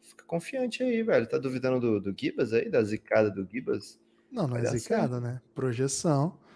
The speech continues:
Speaker 2: Acho que vai dar certo ainda, mas já ficou longe, né? Mas da briga pelo Mbanyama, acho que ficou longe. Pode
Speaker 1: Ah,
Speaker 2: rolar
Speaker 1: Gibas,
Speaker 2: sorte no
Speaker 1: assim,
Speaker 2: sorteio,
Speaker 1: ficou
Speaker 2: né?
Speaker 1: lon-,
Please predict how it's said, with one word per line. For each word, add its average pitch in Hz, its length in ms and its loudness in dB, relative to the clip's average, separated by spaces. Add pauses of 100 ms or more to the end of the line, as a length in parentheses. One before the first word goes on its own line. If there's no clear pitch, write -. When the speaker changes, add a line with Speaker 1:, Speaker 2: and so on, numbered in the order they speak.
(400)
Speaker 2:
Acho 135 540 8
que 220 220 4
vai 226 120 4
dar 247 140 0
certo 240 340 0
ainda, 240 220 0
mas 233 160 4
já 202 80 8
ficou 233 260 2
longe, 156 400 8
né? 127 140 2
Mas 139 260 -2
da 160 220 4
briga 143 260 4
pelo 147 180 6
Mbanyama, 135 420 4
acho 165 100 2
que - 80 -10
ficou - 180 0
longe. 170 440 4 (1000)
Pode 135 160 12
Speaker 1:
Ah, 127 160 12
Speaker 2:
rolar 143 240 12
Speaker 1:
Gibas, 156 120 8
Speaker 2:
sorte 185 260 10
no - 20 10
Speaker 1:
assim, 208 220 10
Speaker 2:
sorteio, 117 240 4
Speaker 1:
ficou 160 200 12
Speaker 2:
né? 160 80 12
Speaker 1:
lon-, 156 300 10